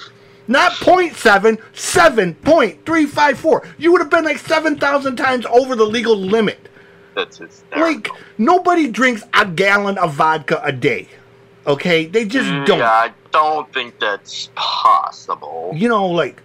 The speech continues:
Speaker 1: or, I'm sorry.
Speaker 2: I mean, I,
Speaker 1: I'm, I'm sorry.
Speaker 2: I might
Speaker 1: He
Speaker 2: have come close a few times.
Speaker 1: Yeah,
Speaker 2: I don't
Speaker 1: no,
Speaker 2: think
Speaker 1: he,
Speaker 2: that's very
Speaker 1: he,
Speaker 2: possible.
Speaker 1: I, I, let me rephrase that. He said he was drinking two gallons of vodka a day. That's what it was. Um,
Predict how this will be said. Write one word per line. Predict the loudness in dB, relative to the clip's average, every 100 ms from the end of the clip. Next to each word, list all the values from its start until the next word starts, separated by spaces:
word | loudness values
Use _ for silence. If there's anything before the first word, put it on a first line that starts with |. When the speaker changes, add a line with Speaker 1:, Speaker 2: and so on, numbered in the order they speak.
| -6
Speaker 1:
or, | -2 -2 -4 -18 _
I'm | -2 0
sorry. | 0 0 0
Speaker 2:
I |
mean, | -2 -4
I, | -4 -2
Speaker 1:
I'm, | -2 0
I'm | -2
sorry. | 2 2
Speaker 2:
I | 4
might |
Speaker 1:
He | 0
Speaker 2:
have | -2
come | -6
close | -4 -2 0 0 -2
a | -4
few | -6 -4
times. | 0 0 0
Speaker 1:
Yeah, | 0
Speaker 2:
I |
don't | 2 2
Speaker 1:
no, | 2
Speaker 2:
think | -2
Speaker 1:
he, |
Speaker 2:
that's | -4 -6
very | -8 -8
Speaker 1:
he, |
Speaker 2:
possible. | -4 -2 -2 -4 -6
Speaker 1:
I, | -4 -4
I, | -4
let | -4 -2
me | -2
rephrase | -2 -2 -2 -4
that. | -6 -10
He | -8 -4
said | -2
he | -2
was | -4 -4
drinking | -6 -6 -6 -8
two | -4 -4 -2
gallons | -2 -2 -4 -8
of | -8
vodka | -8 -8 -8 -10
a |
day. | -10 -6
That's | -4 -4
what | -6
it | -14
was. | -16 -18 -20 -20 -20 -20 -20 -4
Um, | -2 -2 -8